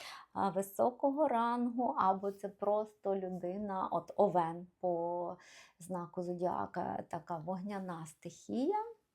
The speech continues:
І колесо фортуни, все буде для вас на краще. Е, доля вам буде посміхатися. В-, а, колесо фортуни —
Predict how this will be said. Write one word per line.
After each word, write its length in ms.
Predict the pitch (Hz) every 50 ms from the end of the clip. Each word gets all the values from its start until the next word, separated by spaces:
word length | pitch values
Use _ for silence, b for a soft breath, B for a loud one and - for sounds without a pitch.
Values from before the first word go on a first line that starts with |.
| _ - B B B B B B B B B B B B B B _ - 220
І 260 | 247 285 294 285 - -
колесо 460 | - 254 285 311 302 302 - - 269
фортуни, 600 | 269 - 254 254 254 - 269 277 294 269 202 170 165
все 380 | - - - 220 220 240 269 262
буде 380 | 214 202 214 196 208 233 254
для 180 | 240 214 220 208
вас 360 | 190 220 233 254 254 - -
на 120 | 214 208 - _
краще. 580 | - 214 214 233 262 262 - - - - - - _ _ _ _ _ _ _ _ _ _ _ _ B B B B B B B B B B B B B _ -
Е, 200 | 185 185 180 165
доля 440 | 165 156 170 180 208 254 262 247 202
вам 260 | 185 202 220 226 214
буде 200 | 190 175 202 226
посміхатися. 1080 | - - 220 220 - - 208 208 - - - - 214 220 - - 226 - - - 156
В-, 300 | 151 - - _ _ -
а, 580 | 175 160 160 165 160 165 165 170 170 160 165 160 -
колесо 340 | - 247 277 277 269 - 254
фортуни — 440 | - 214 - - 269 285 269 214